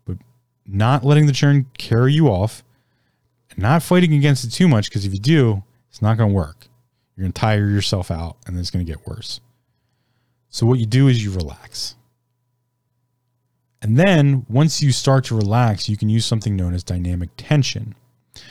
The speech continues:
Dynamic tension is the point where the body is capable of relaxation or action. I use it all the time. My body work practice, I use it all the time in self-defense, in, uh, fighting, in,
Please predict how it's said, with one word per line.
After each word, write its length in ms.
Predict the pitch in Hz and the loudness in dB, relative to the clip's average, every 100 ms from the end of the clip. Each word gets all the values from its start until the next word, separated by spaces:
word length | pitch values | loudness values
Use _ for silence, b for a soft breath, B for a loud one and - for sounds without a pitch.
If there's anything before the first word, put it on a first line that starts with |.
| B B | B B
Dynamic 460 | - 120 165 220 202 | 0 2 4 2 0
tension 440 | - 170 151 135 | 0 2 2 2
is 140 | 113 104 | 2 0
the 100 | 104 | -4
point 320 | - 117 110 | -2 0 0
where 100 | 98 | -2
the 80 | 90 | -4
body 480 | 87 110 113 104 87 | -2 0 0 0 -2
is 380 | 120 147 170 156 | 0 2 2 0
capable 480 | - 127 131 135 156 | -2 0 0 -2 -2
of 80 | 160 | -2
relaxation 720 | 175 175 - 113 - 120 147 - | -2 -4 -4 -4 -2 -4 -6 -6
or 520 | 202 127 110 151 165 _ - | -4 -2 -2 -2 -6 _ -6
action. 400 | 123 120 135 131 _ _ _ _ _ _ | -6 -6 -12 -16 _ _ _ _ _ _
I 60 | 104 | -4
use 160 | 113 117 | 0 2
it 40 | |
all 120 | 131 | 0
the 80 | 139 | 0
time. 240 | 127 98 | -2 -4
My 80 | 87 | -4
body 240 | 85 95 104 | -2 0 0
work 160 | 104 | -2
practice, 400 | - 101 - 92 B B B 107 | -2 -4 -4 -8 B B B -4
I 40 | |
use 100 | 101 | -2
it 80 | 95 | 0
all 80 | 87 | -2
the 80 | |
time 240 | 85 95 87 | -2 -2 -2
in 80 | 80 | -4
self-defense, 720 | 80 80 - 135 123 117 - | -8 -10 -4 0 2 0 -6
in, 340 | 101 92 85 | -6 -6 -8
uh, 180 | 87 78 | -12 -10
fighting, 460 | - 123 117 113 | -2 0 2 0
in, 260 | 104 87 82 | -2 -8 -12